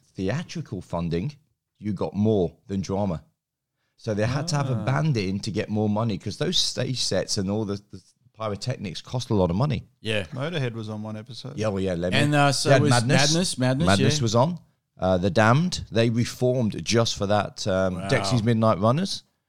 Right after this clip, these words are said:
Speaker 3: I love that show.
Speaker 1: Yeah, absolutely.
Speaker 3: How many seasons did it run for, do you know?
Speaker 1: Well, this is the British thing, and this is
Speaker 3: One,
Speaker 1: like comedy.
Speaker 3: two.
Speaker 1: No, two.
Speaker 3: Two.
Speaker 1: So,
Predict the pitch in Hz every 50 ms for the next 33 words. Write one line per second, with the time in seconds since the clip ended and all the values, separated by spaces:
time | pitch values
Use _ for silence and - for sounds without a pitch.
0 | _ _ _ _ - 131 139 123 113 110 123 123 120 - - 117 101 107 127 143
1 | 135 - - - - 151 156 - - - - 127 117 110 113 135 147 143 202 220
2 | 240 240 - - - 147 151 170 165 160 180 175 131 160 160 143 123 101 117 131
3 | 135 - 135 113 107 107 101 107 139 170 180 131 127 123 143 156 - 143 120 104
4 | 113 - 123 117 - - 98 - - 87 80 76 73 - - 101 98 110 120 113
5 | 90 80 73 113 101 92 90 113 104 92 - - - 107 95 87 _ _ - -
6 | 113 87 78 73 - _ _ - 113 101 85 80 _ _ _ _ - - 117 98
7 | 90 82